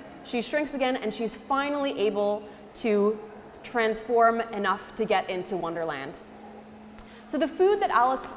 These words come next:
has eaten is not divine, but it's from another land. It's from Wonderland. And it's a realm that Alice can't access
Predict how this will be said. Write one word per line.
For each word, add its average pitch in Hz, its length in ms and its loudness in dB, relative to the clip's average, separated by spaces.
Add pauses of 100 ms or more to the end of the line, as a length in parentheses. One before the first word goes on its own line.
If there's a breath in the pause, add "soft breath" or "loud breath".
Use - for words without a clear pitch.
has 208 180 -2
eaten 202 300 0
is 220 180 4
not 247 260 8
divine, 190 600 0 (300)
but 262 80 4
it's 262 120 0
from 320 220 4
another 233 260 4
land. 180 380 0
It's - 140 -6
from 254 180 4
Wonderland. 185 600 2 (560 loud breath)
And 262 100 4
it's 262 140 0
a 277 40 2
realm 311 340 4
that 320 100 0
Alice 247 360 4
can't 262 360 0
access 196 760 2